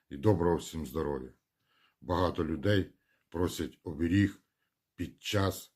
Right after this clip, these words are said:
саме коли йдуть прильоти, саме коли розриваються бомби.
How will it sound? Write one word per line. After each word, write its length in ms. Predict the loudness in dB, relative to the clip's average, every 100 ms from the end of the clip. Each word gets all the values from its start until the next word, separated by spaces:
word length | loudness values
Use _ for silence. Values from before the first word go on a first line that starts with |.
| _
саме 500 | -20 -6 -2 0 -2
коли 480 | -4 -4 0 -2 -4
йдуть 400 | -14 -8 -8 -8
прильоти, 500 | -4 -2 0 -2 -6 -18
саме 460 | -6 0 2 2
коли 280 | 0 0 0
розриваються 840 | 0 -2 -2 -2 0 -2 -4 -8
бомби. 460 | -8 -6 -8 -10